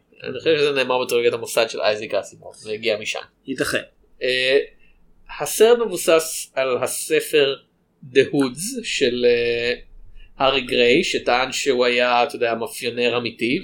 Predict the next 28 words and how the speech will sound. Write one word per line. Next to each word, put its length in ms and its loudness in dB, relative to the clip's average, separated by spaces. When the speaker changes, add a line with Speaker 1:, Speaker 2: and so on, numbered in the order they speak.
Speaker 1:
בשנות 580 -4
השלושים 800 -4
והארבעים. 520 -2
Speaker 2:
זה 140 -2
אולי 240 10
נכון 360 2
ואולי 240 6
מקדם 340 4
מכירות. 300 -2
Speaker 1:
אה, 640 2
ומה 360 6
ששונה 600 6
בו, 280 10
כאילו 160 -2
מה 100 0
שתפס 360 2
את 100 -20
תשומת 280 -4
ליבו 200 -2
של 100 -6
יונה, 200 4
זה 60 2
העובדה 200 4
שהוא 100 -8
מדבר 280 4
על 120 2
מאפיונרים 640 -4
יהודיים, 560 -8